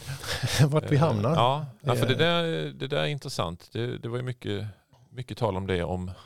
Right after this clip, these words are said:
Speaker 2: om, så att säga, om de här filterbubblorna och så påverkar dem, vår demokratiska förmåga helt enkelt. Att
Speaker 1: Mm.
Speaker 2: vi, vi kan inte längre göra demokratiska val för att vi, vi har inte hela bilden. Vi har bara
Speaker 1: Nej, men det är ju, mm,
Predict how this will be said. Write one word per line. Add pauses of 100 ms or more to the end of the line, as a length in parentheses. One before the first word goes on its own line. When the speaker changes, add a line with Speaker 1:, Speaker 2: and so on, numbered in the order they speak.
(440)
Speaker 2:
om,
så
att
säga,
om
de
här
filterbubblorna
och (580)
så
påverkar
dem,
vår
demokratiska
förmåga
helt
enkelt.
Att
Speaker 1:
Mm.
Speaker 2:
vi,
vi
kan
inte
längre
göra
demokratiska
val
för
att
vi, (1300)
vi
har
inte
hela
bilden. (200)
Vi (140)
har
bara
Speaker 1:
Nej,
men
det
är
ju,
mm,